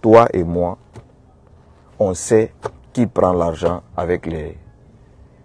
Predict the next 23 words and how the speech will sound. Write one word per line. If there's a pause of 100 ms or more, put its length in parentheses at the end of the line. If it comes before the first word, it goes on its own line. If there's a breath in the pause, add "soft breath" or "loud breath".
(180)
les,
les
personnes
de
l'État. (2000)
Pourquoi
je
t'ai
parlé ?
Parce
que
Ibara
Mini,
Ibara
Clash
fait. (920 soft breath)
Je
vais
vous
dire
seulement, (140)
aux
âmes